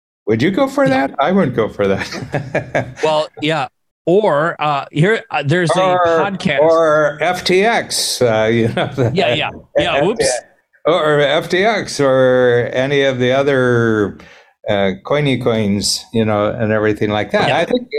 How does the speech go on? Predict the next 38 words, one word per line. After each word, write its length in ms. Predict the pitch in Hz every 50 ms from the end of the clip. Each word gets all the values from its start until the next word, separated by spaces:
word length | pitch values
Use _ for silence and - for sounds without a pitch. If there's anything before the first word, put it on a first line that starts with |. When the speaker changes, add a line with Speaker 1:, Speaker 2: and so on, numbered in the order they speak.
| 143 147 143 -
Speaker 1:
I 80 | 151 160
mean, 400 | 185 196 190 180 175 147 - 131
they, 160 | 143 151 131
they 260 | 123 131 147 147 147
obviously 640 | 147 147 170 190 202 190 170 147 - - 151 139 123
have 180 | 127 131 127 123
some 220 | - - 135 123
use 320 | 120 117 131 135 127 127 -
for 240 | - 113 110 107
some 320 | 98 - - - 139 143 135
things, 400 | - 117 98 98 107 113 - - - - - - - _ _ _ -
but 200 | 147 147 143 143
not 300 | 156 175 196 196 190 190
Speaker 2:
Yeah. 120 | 165 147 135 - -
Speaker 1:
as 140 | - - 143
your 100 | 139 127
reserve 500 | 135 135 131 120 131 143 139 131 117 120
currency 540 | - 143 143 143 139 127 - - 117 110
for 580 | 110 - - 113 113 113 110 110 113 107 - - -
eight 220 | 127 127 120 123 120
billion 360 | 120 113 110 107 107 104 98
people. 540 | - 147 139 131 - 101 92 90 - _ _ - - - _ _ _ _ _ _ _ _ _ _ _ _ _ _ _ _ _ - 135 127 127 -
Speaker 2:
Yes. 520 | 151 160 185 165 101 - - - - - -
And, 400 | 160 156 147 147 147 143 131 - _ _ _ -
uh, 140 | 160 - - -
there's 400 | 160 147 135 170 170 160 147 165
a, 220 | 170 160 151 143 135
uh, 180 | 131 127 127 117 -
podcast 720 | - - 208 208 190 - 180 170 147 131 123 - - 139
I 80 | 135 135
listen 380 | 131 131 135 131 - - 135 117
to 160 | - - 139
and 100 | 127 120
I 80 | 117 113
watch 360 | 113 117 113 113 113 - -
frequently 460 | - - 127 107 - 131 104 120 117 113
that 80 | 110
I, 200 | 113 113 110 110